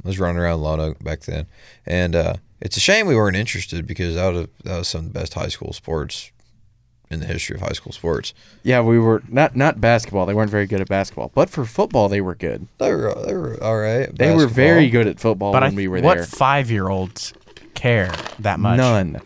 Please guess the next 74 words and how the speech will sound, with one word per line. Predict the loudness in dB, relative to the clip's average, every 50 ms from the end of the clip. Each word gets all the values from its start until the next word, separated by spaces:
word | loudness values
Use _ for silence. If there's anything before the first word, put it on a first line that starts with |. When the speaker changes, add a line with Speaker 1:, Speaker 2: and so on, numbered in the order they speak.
| _ _ _ -6
Speaker 3:
about | -2 2 2 2 2 2
high | 0 0 0
school | 0 -2 -4 -2 2
Speaker 1:
None. | 4 4 4
Speaker 3:
football | 4 4 4 4 4 4 2
or | 0
high | -2 0 0 0 0
school | -2 -4 -6 -4 -4
basketball? | -2 0 0 0 0 -2 -4 -8 -8 -6 -4 -4 -2
Speaker 2:
None | 2 2 4 4 4 2
of | 2 0 -4
them. | -6 -4 -2
They | -2 -2 -2
just | 0 0 -2 0 2
wanna | 2 2 2
go | 4 4 2 2
have | 2 -2 -4 -4
fun. | -4 -2 -2 -2 -2 -2 -8
So | -6 -2 2
we | 2 4
would, | 4 2 2 4
like, | 2 2 2 2
run | 2 2
around | 4 4 4 2 2 2
through | 0 0
the | 0 -2
gym, | -4 -2 -2 -2 -2 -2 -4 -8 -12 -18 _ -20 -20 -20 -20 -20 -20 -14 -8
and | -4 0 2
we'd, | 2 2 4
like, | 4 2 2 0 -4 -12 _ _ _ _ _ _ _ -6 0
yeah, | 2 4
Speaker 1:
I'll, | 4
Speaker 2:
we | 6 4
would | 4 4
Speaker 1:
I'll | 6
Speaker 2:
play | 8 8 8 8
Speaker 1:
tell |
you, | 8
Speaker 2:
on | 6 6
the | 6 6
Speaker 1:
I'll | 6
tell |
you | 8 8
Speaker 2:
stage | 8 8 6 4 2
Speaker 1:
what, | 2
I'll | 2 6
tell | 6 6
you | 8 8
what | 6 6 4
Speaker 2:
behind. | 0
Speaker 1:
made | -2 -2 -2
me | -4
sad | -4 -2 0 2 2 2 0
the | -2 -4
other | -4 -4 -4
day. | -4 -6 -6 -6 -8 -12 _ _ _ _
Speaker 2:
What? | -4 -2 -2 -2
Speaker 1:
Remember | 0 0 -2 -2
the | -2 -4
hill | -2 -2 0 2 2 2
at | 0
Lonoke | 0 -2 -2 -2 -4 -6
we | -6 -4
always | -4 -4 -4 -6 -6
play | -4 -2 -2 0
on? | -2 -2 -4 -6 -6 -6
Speaker 2:
Oh | -2 0 0 2 2
my | 2 2 0
gosh, | 0 -2 -2 0 0 2 2 0 0 0 -2
Speaker 1:
The | -4 0
hill | 2 4 4 6 6
Speaker 2:
yes. | 6 4 2
Speaker 1:
is | -2 -4 -6
gone. | -4 -2 -2 -2 -2 -4 -6 -8 -12